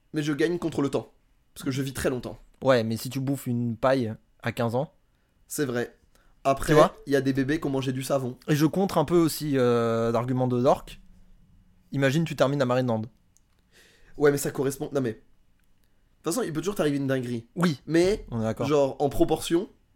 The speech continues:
Speaker 1: T'es quand même... Enfin, tu vois, en proportion, l'orc à Marineland. Enfin, si ton plus gros prédateur, c'est les promoteurs de Marineland. Genre. Statistiquement, ça va.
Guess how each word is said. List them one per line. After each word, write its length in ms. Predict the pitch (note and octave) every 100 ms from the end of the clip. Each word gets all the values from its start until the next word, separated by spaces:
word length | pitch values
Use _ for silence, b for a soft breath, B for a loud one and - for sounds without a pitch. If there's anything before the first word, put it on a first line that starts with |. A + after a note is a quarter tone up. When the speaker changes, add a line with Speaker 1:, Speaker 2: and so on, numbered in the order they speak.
| _ _ _ _ _ _ _ _ _ _ _ _ _ _ _
Speaker 1:
T'es 60 | C3+
quand 80 | C#3+
même... 60 | C#3+
Enfin, 200 | C3+ C#3+
tu 80 | B2+
vois, 180 | C#3+ E3 -
en 80 |
proportion, 480 | C3+ C#3+ D#3 E3+ C#3+ - _ _ _ _
l'orc 300 | D3 D#3+ -
à 60 | D3+
Marineland. 420 | C#3 C#3+ D3+ F3
Enfin, 240 | F#3+ D3+
si 180 | C#3+ -
ton 120 | - F3
plus 180 | E3
gros 160 | D#3+ F3
prédateur, 640 | - E3+ E3+ F3+ E3 - - _ _ -
c'est 180 | - D3+
les 80 | D3
promoteurs 420 | - D#3 D#3 D3
de 60 | C#3
Marineland. 600 | C3+ C#3 D3 E3+ E3 D3 _ _ _ _ _ _ _ _ _ _ _ _ -
Genre. 420 | C3 A#2 - _ _ _ _ _ _ _ _ _ _ _ _ _ -
Statistiquement, 680 | - A3 G3+ - F3+ F3+
ça 120 | F3
va. 200 | A#2 G2+